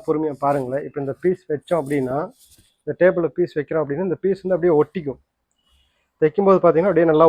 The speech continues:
ஒட்டிக்குது. பீஸ் வந்து தைக்கிறதுக்கு சிரமமா இருக்கு. இந்த மாதிரி பிரிண்டட் பீஸ் எல்லாம் பாத்தீங்கன்னா நம்ம தைக்கும்போது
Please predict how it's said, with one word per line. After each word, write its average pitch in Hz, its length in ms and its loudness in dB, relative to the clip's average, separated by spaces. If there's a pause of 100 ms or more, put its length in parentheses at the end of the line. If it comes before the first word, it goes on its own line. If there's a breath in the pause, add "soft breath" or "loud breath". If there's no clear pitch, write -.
ஒட்டிக்குது. 156 400 -2 (120)
பீஸ் 175 220 0
வந்து 180 180 -6
தைக்கிறதுக்கு 165 460 0
சிரமமா 175 400 4
இருக்கு. - 240 -8 (760)
இந்த 151 160 0
மாதிரி 170 220 4
பிரிண்டட் 165 320 -2
பீஸ் 160 220 -4
எல்லாம் 156 180 -2
பாத்தீங்கன்னா 147 380 -4
நம்ம 139 180 -10
தைக்கும்போது 143 500 -6